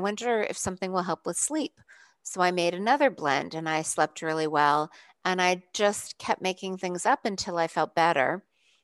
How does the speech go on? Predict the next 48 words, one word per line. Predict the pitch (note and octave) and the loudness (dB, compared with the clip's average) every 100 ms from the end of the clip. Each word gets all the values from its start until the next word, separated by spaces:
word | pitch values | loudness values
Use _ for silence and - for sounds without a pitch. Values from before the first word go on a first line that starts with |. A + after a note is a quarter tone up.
| _ - | _ 0
At | F#3 F3 | 0 2
which | G#3 - - | 0 -2 -4
point | - G3+ F3 - | 0 2 0 -2
my | F3+ F3 | 0 0
friends | - B3+ D4 D#4+ C#4+ G#3 | 2 4 4 4 0 2
were | E3 C3 E3+ | 4 6 4
asking, | - - E3 D#3+ E3+ | 0 -4 -4 -4 -8
you | F3+ D#3+ | -6 -6
know, | D#3 | -6
to | E3+ | -8
try | - D#3 D#3 | 0 4 4
what | D3+ | 4
I | D3+ | 2
was | D3+ D#3 | -2 -2
doing, | E3 D3 D3+ D3 D3+ | -4 -2 -2 -4 -8
and | D3 - | -10 -6
they | D#3 D3+ | 0 2
all | D#3 D#3 | 4 2
loved | D3+ D3+ - | 0 -2 -2
it. | D3+ C#3+ | -2 -2
And | E3 | -4
they | E3 | -6
kept | - - | -6 -8
saying, | - F3 G3 | -6 -4 0
"Oh, | C#4 | 0
you | D4+ | 0
should | - D#4+ | -2 -4
do | F#4 G4+ | 0 2
this. | G#4 - - | 2 0 -6
You | |
should | - A3 | -8 -8
do | C#4 C#4+ | -4 0
this." | G3+ - - - - - - | 0 -2 -12 -20 -20 -10 -4
And | A3 | 0
I, | A#3 - A3 | 0 0 0
it | G#3+ | 2
occur-, | A#3+ - - | 0 -2 -6
you | B3 B3+ | -2 0
know, | G3+ | 2
I | F3 F#3+ | 2 2
was | G#3 | 0
like, | A3+ G#3+ - | -2 -2 2
"Well, | C4 B3+ | 4 4
someone | - D#4+ G4 | 0 -2 0
must | A#3 A3+ - | 0 -2 -4
be | G#3 | -4
doing | E4+ A4+ B3 | -2 0 0
this." | C#3+ D3 - | 0 -2 -4